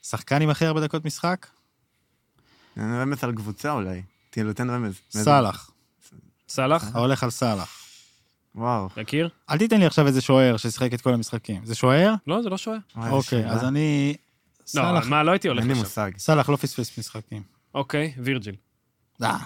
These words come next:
Speaker 3: למי יש הכי הרבה נגיעות בכדור?
Speaker 2: זה אולי סאלח, לא? לא, זה צריך להיות בלם.
Speaker 1: בלם נוגע יותר בכדור במשחק, לדעת?
Speaker 2: יכול להיות. תלוי באיזה קבוצה גם. נגיד
Speaker 1: נגיעות
Speaker 2: ביונייטד.
Speaker 1: בכדור זה
Speaker 3: וירג'יל.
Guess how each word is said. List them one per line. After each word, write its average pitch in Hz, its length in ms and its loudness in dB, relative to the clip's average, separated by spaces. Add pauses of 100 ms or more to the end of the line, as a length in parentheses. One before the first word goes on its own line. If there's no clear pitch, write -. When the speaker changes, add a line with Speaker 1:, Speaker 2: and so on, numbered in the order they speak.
Speaker 3:
למי 139 200 -2
יש 143 120 -2
הכי 151 160 -2
הרבה 143 200 0
נגיעות 135 320 -2
בכדור? 135 420 -2 (1600)
Speaker 2:
זה 107 240 -8
אולי 107 240 -6
סאלח, 92 400 -14
לא? 117 60 -10 (100)
לא, 104 260 -6
זה 98 200 -8
צריך 113 220 -8
להיות 104 140 -6
בלם. 95 300 -4 (1120)
Speaker 1:
בלם 131 280 2
נוגע 156 180 0
יותר 156 280 0
בכדור 156 360 0
במשחק, 147 320 -4
לדעת? 190 280 -4
Speaker 2:
יכול 117 240 -10
להיות. 98 300 -12 (500)
תלוי 131 260 2
באיזה 123 260 -2
קבוצה 110 300 -8
גם. 95 140 -8 (1300)
נגיד 127 180 -2
Speaker 1:
נגיעות 127 240 2
Speaker 2:
ביונייטד. 113 220 0
Speaker 1:
בכדור 117 260 0
זה 113 400 -6
Speaker 3:
וירג'יל. 131 360 6